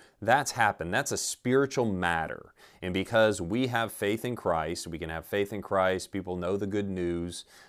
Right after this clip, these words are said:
of Jesus Christ and what he has done for us.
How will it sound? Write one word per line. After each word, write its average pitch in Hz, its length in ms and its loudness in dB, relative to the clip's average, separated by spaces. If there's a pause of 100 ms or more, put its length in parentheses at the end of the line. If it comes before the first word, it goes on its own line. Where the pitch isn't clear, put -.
of 85 100 -4
Jesus 90 360 -4
Christ 87 320 0
and 80 80 -8
what 90 300 -2
he 123 100 -2
has 92 160 0
done 90 320 -2
for 101 440 0
us. - 380 -10